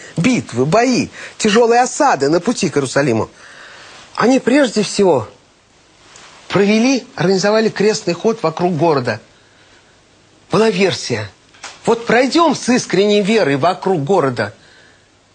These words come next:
и стены рухнут, и мы войдем в эти святые места». Это была их вера. Не рухнули. Пришлось штурмовать.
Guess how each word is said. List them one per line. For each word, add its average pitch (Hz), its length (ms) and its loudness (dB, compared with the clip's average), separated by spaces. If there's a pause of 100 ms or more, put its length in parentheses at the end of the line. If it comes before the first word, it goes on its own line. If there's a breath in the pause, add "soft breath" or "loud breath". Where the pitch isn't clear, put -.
(120)
и - 60 -12
стены 156 640 -4
рухнут, - 640 -8 (1120)
и 175 80 2
мы 190 140 2
войдем 147 500 0 (400)
в 135 60 0
эти 127 160 -4
святые 131 420 -4
места». 123 340 -4 (480 loud breath)
Это 139 120 0
была 120 240 0
их - 180 -8
вера. 98 300 -4 (500)
Не 226 100 4
рухнули. 107 560 -2 (460)
Пришлось 151 400 0
штурмовать. 107 720 -4